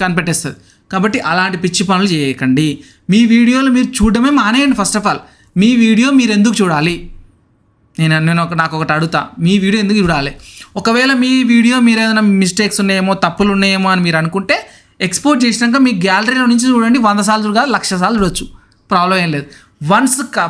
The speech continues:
ఫైనలైజ్గా మీరు అనుకున్నాకనే అప్‌లోడ్ చేయండి. ఎవరైనా సరే ఎక్స్‌పోర్ట్ చేసినాక overall ఒకసారి చూస్తాం కదా, అవుట్‌పుట్ చూస్తాం కదా, ఎట్లా వచ్చింది, ఏమైనా మిస్టేక్స్ వచ్చినాయా, ఏమైనా లిప్ సింక్ కాలేదా, ఎక్కడైనా ఆడియో వచ్చిందా, ఆడియోకి వీడియోకి ఏమైనా తేడా జరిగిందా, అన్నీ చూసుకుంటాం కదా.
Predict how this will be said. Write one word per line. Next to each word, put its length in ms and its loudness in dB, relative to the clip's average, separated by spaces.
ఫైనలైజ్గా 640 2
మీరు 160 0
అనుకున్నాకనే 500 0
అప్‌లోడ్ 360 0
చేయండి. 420 -2
ఎవరైనా 360 0
సరే 260 -2
ఎక్స్‌పోర్ట్ 340 -2
చేసినాక 360 0
overall 440 2
ఒకసారి 320 -2
చూస్తాం 320 -2
కదా, 280 -2
అవుట్‌పుట్ 340 0
చూస్తాం 220 2
కదా, 100 2
ఎట్లా 160 -2
వచ్చింది, 260 0
ఏమైనా 160 0
మిస్టేక్స్ 300 -2
వచ్చినాయా, 380 0
ఏమైనా 140 0
లిప్ 180 0
సింక్ 220 0
కాలేదా, 400 0
ఎక్కడైనా 240 0
ఆడియో 240 -2
వచ్చిందా, 380 -2
ఆడియోకి 380 0
వీడియోకి 220 0
ఏమైనా 120 -2
తేడా 280 0
జరిగిందా, 240 -2
అన్నీ 220 2
చూసుకుంటాం 380 0
కదా. 200 0